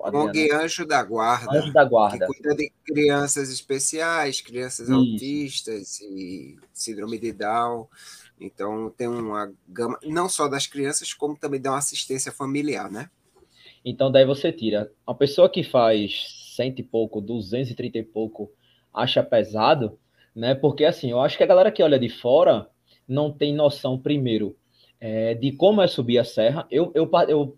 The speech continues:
Speaker 1: vejo pelo teu vídeo, pelo relato de vocês, até porque, como eu falei, eu nunca participei dessa prova, e acho muito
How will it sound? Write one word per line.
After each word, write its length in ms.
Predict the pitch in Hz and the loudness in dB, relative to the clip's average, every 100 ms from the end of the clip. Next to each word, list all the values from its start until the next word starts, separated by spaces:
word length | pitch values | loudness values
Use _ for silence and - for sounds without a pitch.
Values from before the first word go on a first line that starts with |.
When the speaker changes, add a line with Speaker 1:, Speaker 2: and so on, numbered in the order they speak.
| _ | _
Speaker 1:
vejo 500 | 110 113 156 185 165 | -4 0 2 2 -4
pelo 340 | - 131 147 131 | -2 0 0 -2
teu 260 | - 143 | -2 -2
vídeo, 340 | 107 135 110 107 | 0 -4 -4 -6
pelo 460 | 113 113 113 110 | -6 -6 -4 -6
relato 420 | 113 110 110 131 | -4 0 0 0
de 80 | 117 | -4
vocês, 360 | 104 101 110 110 | -8 -8 -8 -4
até 160 | 123 | -4
porque, 160 | 123 127 | -4 -8
como 160 | 123 123 | -10 -6
eu 40 | |
falei, 240 | - 117 | -2 -2
eu 60 | 117 | -2
nunca 340 | 123 139 139 | -4 -2 -2
participei 460 | - 110 - - 104 | -2 -6 -8 -10 -8
dessa 240 | 98 - | -8 -10
prova, 380 | - 107 151 123 _ _ _ _ _ | -6 -2 -2 -4 _ _ _ _ _
e 140 | 123 127 | 2 4
acho 340 | 165 - 233 | 4 0 -2
muito 560 | 165 131 127 220 - | -2 0 0 -2 -6